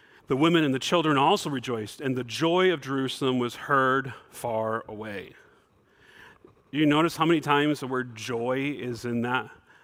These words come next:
verse? The repetition of the words joy and rejoice shows that God had worked in their lives and had given them joy and caused rejoicing. The, the, the joy was spiritual.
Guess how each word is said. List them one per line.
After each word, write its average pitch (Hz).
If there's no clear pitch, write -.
verse? 127
The 123
repetition 151
of 123
the 120
words 120
joy 143
and 127
rejoice 120
shows 147
that 120
God 156
had 135
worked 147
in 151
their 143
lives 120
and 123
had 113
given 135
them 117
joy 120
and 123
caused 143
rejoicing. 110
The, 139
the, 143
the 131
joy 151
was 131
spiritual. 147